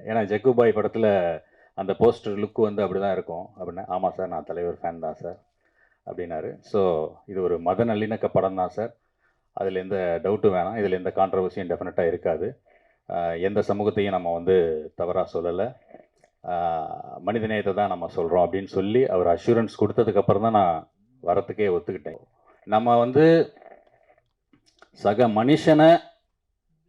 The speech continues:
மனுஷனா பார்த்து அவனோட நம்ம வந்து அன்பா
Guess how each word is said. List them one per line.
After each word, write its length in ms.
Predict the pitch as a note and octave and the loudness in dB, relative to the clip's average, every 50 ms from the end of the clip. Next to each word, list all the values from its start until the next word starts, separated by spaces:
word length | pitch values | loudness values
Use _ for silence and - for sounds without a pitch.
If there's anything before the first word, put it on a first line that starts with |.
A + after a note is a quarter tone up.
| - G#2 | -4 -2
மனுஷனா 540 | - A2+ B2 B2 - C3+ C3 C3+ C3+ - - | 0 0 0 0 0 0 2 4 2 2 2
பார்த்து 480 | - G2+ G2+ F#2+ - - C3+ D#3 - - | 2 2 2 2 2 2 2 2 2 0
அவனோட 420 | - F#2 F#2+ G2+ G2+ G#2+ A#2 B2 A#2+ | 2 2 2 4 4 4 4 4 6
நம்ம 300 | G#2+ G2 G2 F#2+ F#2 F#2 | 4 4 2 2 2 2
வந்து 120 | F#2+ A2 | 2 0
அன்பா 420 | G#2 F#2 F#2 G2+ G#2+ G#2+ A2+ A2 | 0 0 -2 -6 -4 0 0 0